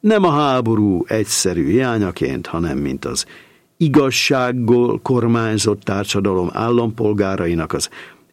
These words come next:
együttélése, amelyben mindenki számára a lehető legtökéletesebben valósul meg a jó.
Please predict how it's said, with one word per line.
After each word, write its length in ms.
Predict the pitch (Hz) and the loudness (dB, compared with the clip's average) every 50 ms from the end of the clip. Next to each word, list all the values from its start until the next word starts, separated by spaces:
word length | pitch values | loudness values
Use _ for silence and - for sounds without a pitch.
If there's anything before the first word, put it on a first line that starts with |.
| _ | _
együttélése, 1040 | - 120 123 123 123 135 120 - - 139 131 131 127 131 127 123 - 139 127 123 117 120 _ _ _ _ _ _ _ _ _ _ _ _ _ _ _ _ _ | -2 0 2 4 2 2 2 2 2 2 4 4 4 4 2 2 0 0 -2 -2 -6 -12 _ _ _ _ _ _ _ _ _ _ _ _ _ _ _ _ _
amelyben 380 | - 143 135 147 143 143 147 151 | 0 2 2 4 4 4 2 4
mindenki 320 | 175 208 208 190 151 - | 4 4 2 2 2 2
számára 560 | 127 - 165 151 143 139 131 123 117 110 110 110 | 2 2 2 2 2 2 2 2 2 2 2 0
a 80 | 101 - | 0 0
lehető 640 | - 139 139 156 151 143 127 123 - 117 113 107 107 | 2 2 2 2 2 0 0 2 2 2 2 2 2
legtökéletesebben 1500 | - 131 135 147 156 151 - - - 147 147 - - 104 90 87 87 85 85 80 - 90 80 80 78 78 82 80 76 - - | 2 2 2 2 0 -4 -2 2 2 2 4 4 2 0 0 0 -2 -2 -2 -2 -2 -2 -2 -2 -4 -4 -4 -4 -4 -6 -6
valósul 520 | - 110 101 82 76 78 - - - 78 | -4 -2 -2 -2 -2 -2 -2 -2 -2 -2
meg 160 | 76 78 78 | -2 -2 -2
a 80 | 78 78 | -2 -2
jó. 320 | 82 139 127 104 98 92 | -2 -2 -4 -4 -6 -8